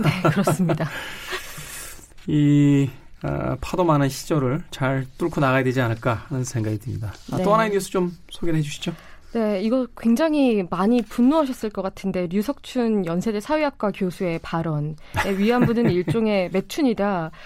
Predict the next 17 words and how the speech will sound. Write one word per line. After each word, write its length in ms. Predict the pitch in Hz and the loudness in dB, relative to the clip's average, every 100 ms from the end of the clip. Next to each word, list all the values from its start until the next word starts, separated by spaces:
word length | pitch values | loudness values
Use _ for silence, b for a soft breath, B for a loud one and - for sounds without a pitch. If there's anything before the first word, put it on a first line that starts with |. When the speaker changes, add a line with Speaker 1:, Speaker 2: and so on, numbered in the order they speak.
| B | B
Speaker 1:
이 140 | - 226 | -4 -2
발언을 1300 | - 190 254 269 262 254 254 240 233 220 214 202 190 | 0 2 4 4 4 4 2 2 2 4 2 0 0
다룬 280 | 196 196 185 | 0 0 0
뉴스들이 580 | 170 - 202 202 196 | -2 -4 -4 0 -2
상당히 360 | 202 277 277 254 | 0 0 2 0
많은 460 | 170 165 190 170 165 | 0 0 0 -2 -4
주목을 340 | - 202 196 | 0 0 0
받았습니다. 800 | 196 185 196 202 190 185 180 170 B B B B - | -4 -6 -4 -4 -4 -4 -4 -6 B B B B -4
뭐, 140 | 208 | -2
내용은 540 | 190 190 233 233 214 202 | 0 2 2 2 2 -2
지난 300 | - 214 214 | 0 0 0
십구 280 | - - 311 | -2 -2 0
일에 200 | 269 254 | 0 0
사회학과 400 | 370 370 349 285 | 2 0 0 -2
전공 320 | 196 208 285 | 0 2 2
과목 260 | 269 233 | 2 0
강의에서, 800 | - 180 185 180 180 233 196 160 | -4 -4 -2 -2 0 0 0 -4